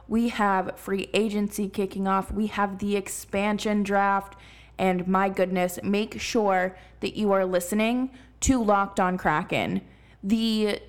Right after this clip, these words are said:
Seattle Kraken just hired one of my favorite people in the industry that I've had the absolute pleasure of getting to know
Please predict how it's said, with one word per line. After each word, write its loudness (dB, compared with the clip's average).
Seattle 0
Kraken 2
just 0
hired 0
one 2
of 0
my 2
favorite 0
people 2
in 0
the 0
industry -2
that 0
I've 0
had -2
the 0
absolute 2
pleasure 0
of 0
getting 0
to 0
know 2